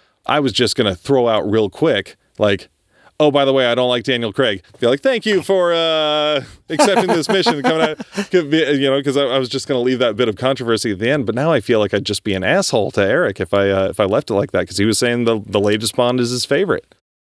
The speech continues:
Speaker 1: So I don't feel like that's necessary anymore. But, uh, you know, Daniel Craig doesn't quite do it for me. But, I mean, Eric was, Eric was very kind to me. So, so maybe 'cause,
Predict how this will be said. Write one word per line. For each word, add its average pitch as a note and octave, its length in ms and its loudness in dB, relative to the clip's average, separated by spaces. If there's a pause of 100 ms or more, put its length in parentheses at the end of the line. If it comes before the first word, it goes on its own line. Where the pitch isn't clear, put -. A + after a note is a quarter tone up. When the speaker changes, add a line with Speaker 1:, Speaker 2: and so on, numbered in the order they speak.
(180)
Speaker 1:
So C#3+ 280 2
I G3 140 2
don't D#3+ 220 0
feel B2+ 160 2
like A2+ 180 0
that's A2+ 240 0
necessary G2+ 640 -2
anymore. G2 480 -2 (960)
But, G2+ 220 2 (300)
uh, A2 80 -2 (260)
you G#2+ 100 -2
know, E2+ 140 -4 (220)
Daniel D#3 320 2
Craig B2 280 0
doesn't A#2 320 0
quite C3+ 380 0
do G#2+ 160 2
it - 100 -4
for G2 120 -6
me. F#2+ 140 -2
But, G#2+ 180 2 (340)
I A#3+ 60 -4
mean, G#3+ 140 2 (120)
Eric G#3+ 260 -2
was, F#3+ 220 0 (100)
Eric A3+ 220 0
was F#3 160 2
very C#3+ 300 2
kind G#3 300 -2
to - 40 -4
me. G2 220 -2
So, G2 300 0 (680)
so D3+ 260 2
maybe C#3+ 240 2
'cause, B2+ 200 0